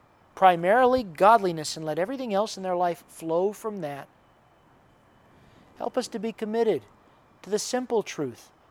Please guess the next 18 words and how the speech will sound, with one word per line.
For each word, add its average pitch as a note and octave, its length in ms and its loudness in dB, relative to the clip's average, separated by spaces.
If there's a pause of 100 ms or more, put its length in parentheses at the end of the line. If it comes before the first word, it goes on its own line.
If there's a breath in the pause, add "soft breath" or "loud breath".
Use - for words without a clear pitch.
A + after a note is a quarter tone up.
and G3 140 0
the G#3 60 4
hard A#3+ 400 2
work A3+ 220 2
of E3 140 -6
it, - 220 -16 (880)
of F3 100 -4
growing G#3+ 280 4
closer A#3 500 2
and F3+ 100 -4
closer G#3+ 400 0
to E3 160 -10
Jesus F3+ 460 -6
by D#3+ 220 0
being E3+ 260 -4
transformed E3+ 720 -4
into D#3+ 200 -8
His, F3+ 260 -6